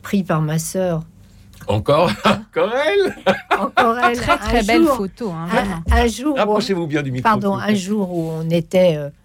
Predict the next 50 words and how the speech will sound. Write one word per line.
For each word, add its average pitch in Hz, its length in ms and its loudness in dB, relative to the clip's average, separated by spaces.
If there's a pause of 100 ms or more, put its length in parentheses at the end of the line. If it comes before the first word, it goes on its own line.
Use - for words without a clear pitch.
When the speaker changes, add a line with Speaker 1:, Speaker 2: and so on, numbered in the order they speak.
(360)
Speaker 1:
l'oiseau 190 520 2
et 208 100 4
moi, 294 240 -6
puisque - 240 -14
je 160 120 -8
l'appelle 151 320 -6
l'oiseau, 170 420 -2
Speaker 2:
Oui. 185 100 -2
Speaker 1:
mais 147 280 -8
il 147 100 -10
n'a 156 100 -6
pas 165 140 -4
d'autre 165 320 -4
nom. 214 100 2
Enfin, 196 200 0
il 185 300 -2
est 214 80 4
l'oiseau 226 380 0
de 226 80 -10
tas 208 180 0
de 202 60 -8
choses, 247 320 -10
d'ailleurs, 156 320 -4
mais 160 120 -4
ça 165 160 -4
dépend 175 320 -4
des 170 140 -6
moments. 180 380 -4
Speaker 2:
Oiseau 120 280 0
de 113 100 -2
nuit. 110 360 0
Speaker 1:
Oui, 220 180 6
oiseau 208 260 2
de 202 60 2
Speaker 2:
Oiseau 202 80 4
de 208 60 2
Speaker 1:
nuit, 202 240 2
Speaker 3:
Oiseau 202 120 2
Speaker 1:
oiseau 202 180 2
Speaker 3:
de - 0 -
Speaker 1:
de 202 40 2
jet, 196 60 4
Speaker 3:
malheur. 202 420 2
Speaker 1:
oiseau 196 300 0
de 196 120 -4
malheur, 180 540 2
oiseau 170 280 -6
de - 60 -10
poussière, 196 540 -2
enfin, 165 200 -8